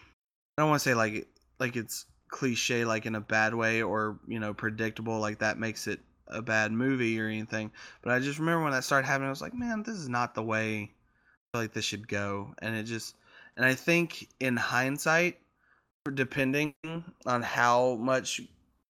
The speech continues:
wanna, like, expose, uh, Max Landis and his writing style,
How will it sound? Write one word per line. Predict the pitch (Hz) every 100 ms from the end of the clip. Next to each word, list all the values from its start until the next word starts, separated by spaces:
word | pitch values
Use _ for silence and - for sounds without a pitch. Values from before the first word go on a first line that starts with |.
| 127
wanna, | 127 127 127 120 117 -
like, | 123 117 113 - - _ _
expose, | 123 120 - - 120 120 120 120 - -
uh, | 120 117
Max | 117 113 120
Landis | 117 120 135
and | 123 117
his | 110
writing | 110 113 120 135
style, | - 151 160 185 214